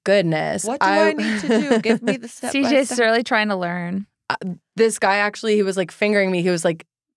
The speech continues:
Speaker 1: he was one, one of those guys that just knows how to
Speaker 2: It's
Speaker 1: make girls
Speaker 2: always,
Speaker 1: squirt. It's
Speaker 2: it's
Speaker 1: thi-,
Speaker 2: always
Speaker 1: this,
Speaker 2: fingering.
Speaker 1: this, this, like
Speaker 2: Always.
Speaker 1: that. Um,
Speaker 2: With the two
Speaker 1: and, and I
Speaker 2: fingers?
Speaker 1: squirt, yeah, like, two, like, hooked in like
Speaker 2: Hook.
Speaker 1: that.
Speaker 2: The two
Speaker 1: I'm
Speaker 2: finger
Speaker 1: gonna
Speaker 2: hook.
Speaker 1: spread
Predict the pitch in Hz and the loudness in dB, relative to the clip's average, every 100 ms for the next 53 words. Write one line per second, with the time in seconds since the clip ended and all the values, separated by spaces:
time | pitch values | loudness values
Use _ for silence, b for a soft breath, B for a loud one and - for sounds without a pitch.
0 | _ 196 190 165 160 175 170 170 165 156 | _ -2 -2 0 -2 -2 0 2 2 2
1 | 156 165 165 - 170 - 165 170 190 175 | 0 2 -2 -4 -4 -4 -2 -2 0 -2
2 | - 208 175 190 226 175 160 190 220 208 | 0 4 6 4 4 2 2 0 2 2
3 | 208 208 202 214 202 160 202 170 - _ | 4 2 2 2 0 2 0 -2 -6 _
4 | b 165 196 139 196 165 175 - - b | b 0 2 2 0 0 -2 -2 -10 b
5 | b b - 208 202 185 175 175 185 220 | b b 0 2 4 2 0 -2 -2 -2
6 | 220 - 214 214 220 269 240 262 277 - | 0 2 4 4 2 2 4 4 2 -2
7 | 262 254 - 220 226 226 196 180 - - | -2 -2 -4 -2 2 2 2 -2 -4 -2
8 | 247 262 185 175 - 233 - 214 214 190 | 0 2 0 0 -2 -2 0 2 4 2
9 | 165 175 165 170 185 226 - 302 294 208 | 4 2 4 0 -2 -4 -4 0 4 4
10 | 190 190 208 208 - - - - - 165 | 6 4 4 0 -4 -12 -16 -6 -2 0